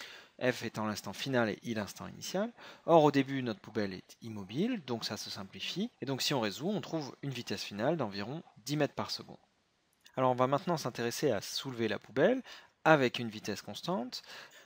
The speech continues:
Donc, pour soulever notre poubelle, eh bien, sur cette distance de deux mètres à une vitesse constante, il faut exercer une force qui soit égale à son poids. Donc ici, quatre kilogrammes fois neuf virgule huit mètres par seconde carrée, eh bien, ça nous donne quatre dix puissance un, en ne gardant qu'un chiffre significatif.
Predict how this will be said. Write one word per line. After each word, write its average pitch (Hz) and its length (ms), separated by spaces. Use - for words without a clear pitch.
Donc, 131 120
pour 170 160
soulever 175 300
notre 143 200
poubelle, 131 580
eh 107 100
bien, 110 180
sur 107 280
cette 107 160
distance 110 400
de 113 80
deux 113 160
mètres 110 280
à 107 60
une 104 80
vitesse 101 300
constante, 196 500
il 117 60
faut - 160
exercer 120 320
une 117 100
force 127 380
qui - 100
soit - 240
égale 110 300
à 104 80
son 110 220
poids. 208 320
Donc 131 280
ici, 139 480
quatre 120 220
kilogrammes 117 560
fois 110 240
neuf 107 260
virgule 110 320
huit 110 200
mètres 113 220
par 117 200
seconde 117 400
carrée, 117 360
eh 120 80
bien, 113 160
ça 113 160
nous 110 120
donne 113 280
quatre 127 200
dix 117 160
puissance - 440
un, 220 260
en 151 100
ne 135 100
gardant 127 320
qu'un 117 180
chiffre - 380
significatif. - 840